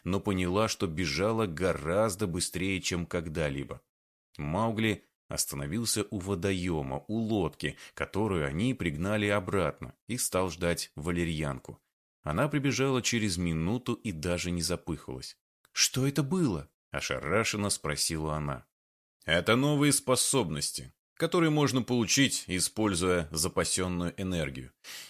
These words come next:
и всего лишь перегоняя внутреннюю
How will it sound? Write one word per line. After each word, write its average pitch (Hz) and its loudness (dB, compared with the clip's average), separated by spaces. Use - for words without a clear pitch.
и 110 0
всего 170 4
лишь 160 2
перегоняя 101 2
внутреннюю 95 0